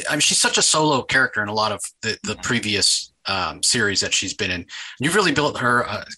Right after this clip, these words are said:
Speaker 1: a spo-, a supporting cast. It's, it's almost has a family feel.
Speaker 2: Yeah.
Speaker 1: Um,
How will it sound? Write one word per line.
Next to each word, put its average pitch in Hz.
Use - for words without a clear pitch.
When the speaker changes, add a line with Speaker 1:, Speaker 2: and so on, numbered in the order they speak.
Speaker 1:
a -
spo-, -
a 110
supporting 139
cast. 131
It's, -
it's -
almost 120
has 110
a 98
family 117
feel. 117
Speaker 2:
Yeah. 113
Speaker 1:
Um, 101